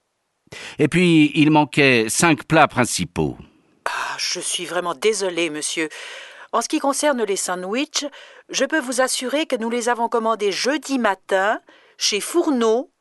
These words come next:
Speaker 2: le meilleur boulanger de la ville. Cela m'étonne qu'il n'ait pas été frais, mais je vais en discuter avec le responsable de Fourneau. Et en ce qui concerne les plats principaux, nous en avons livré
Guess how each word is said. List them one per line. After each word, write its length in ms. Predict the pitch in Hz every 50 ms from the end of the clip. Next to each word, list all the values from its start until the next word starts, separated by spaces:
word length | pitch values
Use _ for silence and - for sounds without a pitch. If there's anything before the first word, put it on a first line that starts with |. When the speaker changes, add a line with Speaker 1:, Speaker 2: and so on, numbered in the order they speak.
| _ _ _
Speaker 2:
le 240 | - 185 185 185 190
meilleur 500 | 185 202 220 285 339 294 294 311 302 247
boulanger 380 | 226 254 254 254 254 247 254 277
de 100 | 226 247
la 120 | 240 226
ville. 360 | 160 143 127 127 127 123 123 _ _ _ _ _ _ _ _ _ _ _ _ _ _ _ _ -
Cela 300 | - - - 190 180 175
m'étonne 520 | 170 165 160 _ - 226 233 233 233 214
qu'il 160 | - - 180 170
n'ait 120 | 170 165
pas 160 | - 165 160 151
été 220 | 156 - - 226
frais, 360 | 208 - - - 165 147 139 _ - - - - - - _ _ _ _ _
mais 360 | 196 233 247 247 202 208 247
je 140 | 233 202 277
vais 200 | 262 220 240 247
en 80 | 226
discuter 640 | 226 202 220 208 - - - 196 _ _ - 240 226
avec 240 | 190 175 185 175 -
le 80 | 190 175
responsable 600 | 196 185 - _ 190 180 - - 175 160 165 160
de 100 | 165 147
Fourneau. 440 | - - 165 160 170 165 160 151 - - - - - - - _ _ _ _ _ _ _
Et 340 | 233 247 247 240 233 226 - _
en 240 | 233 233 226 214 202
ce 100 | - -
qui 140 | - 190 -
concerne 560 | - 185 180 - - 277 277 254 226 185 165
les 180 | 156 160 151
plats 220 | - _ 214 226 233
principaux, 760 | 226 - 208 180 - - 160 156 _ - 214 254 302 349 349 - - - - - - - _ _
nous 260 | 208 247 302 311 -
en 100 | 330 285
avons 200 | 277 254 247 269
livré 480 | 262 247 254 226 233 220 320 359 -